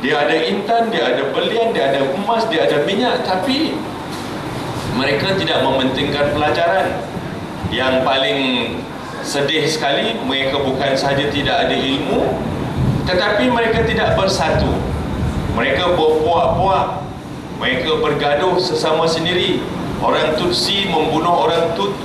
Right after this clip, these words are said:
Hutu. Puak Tutsi bunuh orang Hutu, orang Hutu bunuh orang Tutsi dan kabilah-kabilah lain bergaduh.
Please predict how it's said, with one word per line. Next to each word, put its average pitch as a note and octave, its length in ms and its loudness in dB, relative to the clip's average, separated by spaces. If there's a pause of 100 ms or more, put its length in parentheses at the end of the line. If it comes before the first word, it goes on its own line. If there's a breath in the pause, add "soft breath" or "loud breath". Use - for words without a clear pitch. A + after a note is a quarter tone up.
(120)
Hutu. G#3+ 320 0 (880)
Puak D3 320 2
Tutsi G3 400 0
bunuh F#3 400 2
orang - 160 2
Hutu, G3+ 320 -2
orang E3 320 2
Hutu F3+ 240 0
bunuh F3 320 2
orang F#3 160 0
Tutsi G3+ 480 -2
dan E3 160 0
kabilah-kabilah E3 880 2
lain F3 240 2
bergaduh. F3 480 2